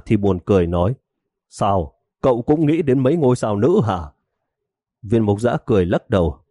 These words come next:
"Tôi không có tâm trạng nhàn nhã đó. Tôi đang nghĩ đến bóng người và dấu chân bùn kia rốt cuộc là thế nào." Đoàn Phong gật đầu, "Tôi cũng cảm thấy bóng người kia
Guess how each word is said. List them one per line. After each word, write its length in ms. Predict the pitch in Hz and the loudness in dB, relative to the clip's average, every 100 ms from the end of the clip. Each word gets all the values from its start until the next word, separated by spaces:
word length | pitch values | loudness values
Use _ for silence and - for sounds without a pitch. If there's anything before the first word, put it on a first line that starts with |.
| _ _ _ _ - | _ _ _ _ -2
"Tôi 120 | 117 | -2
không 260 | - 123 101 | 0 -2 0
có 120 | 131 | -2
tâm 240 | - 95 | 0 -2
trạng 260 | 92 98 101 | 0 -2 0
nhàn 220 | 95 87 | 0 2
nhã 180 | 98 131 | 0 -2
đó. 240 | 110 113 190 _ _ _ _ _ | -2 -2 -4 _ _ _ _ _
Tôi 160 | - 110 | -2 0
đang 200 | 117 113 | 0 0
nghĩ 180 | 135 180 | 0 0
đến 220 | 135 156 | 0 0
bóng 240 | 135 180 | -2 0
người 200 | 143 98 | 2 0
và 140 | 87 95 | 0 0
dấu 180 | 120 185 | 0 -2
chân 260 | 170 135 | -2 -2
bùn 240 | 110 95 82 | 0 0 0
kia 260 | 113 95 - _ | 0 0 -2 _
rốt 220 | 135 214 - | -2 -2 -2
cuộc 200 | 107 95 | -4 -2
là 100 | 95 | -2
thế 160 | - | 0
nào." 380 | 175 95 80 71 _ _ _ _ _ _ _ _ _ - | 0 0 -4 -10 _ _ _ _ _ _ _ _ _ -4
Đoàn 220 | 113 101 | -2 0
Phong 240 | - 143 | 0 0
gật 240 | 95 90 - | 0 -2 0
đầu, 320 | 90 80 71 _ _ _ _ _ _ _ - | 0 0 -4 _ _ _ _ _ _ _ -2
"Tôi 200 | 98 85 | 0 0
cũng 240 | - 135 | -2 -2
cảm 240 | 127 82 82 | -2 -4 -2
thấy 240 | 113 160 | 0 0
bóng 280 | 127 147 170 | -2 0 2
người 160 | 104 | 2
kia 240 | 87 117 | 0 0